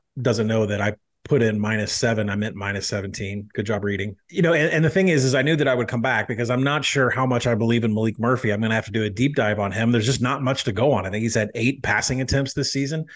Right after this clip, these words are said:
And so when you listen to the quotes from Xavier Worthy or some of the other people around the team, it's that Ewers has the touch, Malik Murphy has the fastball. And that's a problem, 'cause when you go and look at his throws last week, like,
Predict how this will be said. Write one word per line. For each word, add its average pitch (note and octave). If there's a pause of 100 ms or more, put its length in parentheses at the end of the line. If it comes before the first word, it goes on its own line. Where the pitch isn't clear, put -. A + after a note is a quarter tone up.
(300)
And A#2
so E3+
when D3+
you D3+
listen E3+
to G3+
the E3+
quotes D3+
from A#2
Xavier A2
Worthy D#3
or A#2
some C3
of A#2+
the A#2
other B2+ (300)
people D3
around C3+
the A2+
team, D#3
it's -
that A#2+
Ewers D3
has A#2+
the G#2+
touch, - (460)
Malik C3+
Murphy B2+
has G#2+ (340)
the A2
fastball. G2 (340)
And A#2
that's C3
a A#2+
problem, G#2+
'cause A2
when A#2
you C#3+
go F3
and E3
look E3+
at D#3
his D3+
throws C3+
last B2
week, F3+
like, C3